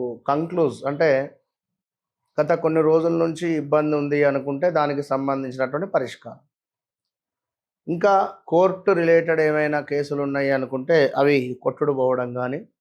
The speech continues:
ఇలాంటివి కనబడుతూ ఉంటవి. అయితే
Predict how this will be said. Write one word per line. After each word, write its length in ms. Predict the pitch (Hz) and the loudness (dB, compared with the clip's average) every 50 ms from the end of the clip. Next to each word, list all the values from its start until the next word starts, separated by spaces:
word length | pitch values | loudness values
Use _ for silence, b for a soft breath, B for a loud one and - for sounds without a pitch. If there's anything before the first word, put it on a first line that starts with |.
| _ _ _ _ _ _ _ _ _ _ _ _ _ _ _ _ _ _ _ _ _ _ _ _ _ _ _ _ _ _ - | _ _ _ _ _ _ _ _ _ _ _ _ _ _ _ _ _ _ _ _ _ _ _ _ _ _ _ _ _ _ -6
ఇలాంటివి 460 | 127 143 147 147 143 151 147 147 160 | -2 -2 -2 0 0 -2 -4 -4 -4
కనబడుతూ 480 | 156 143 131 131 127 127 120 113 - 120 | -4 -4 -4 -2 -2 -4 -4 -6 -10 -12
ఉంటవి. 340 | 117 110 - 113 104 104 - - | -12 -12 -14 -16 -16 -16 -8 -4
అయితే 480 | 131 143 143 190 190 190 208 - - | -4 -2 0 0 0 0 0 -2 -8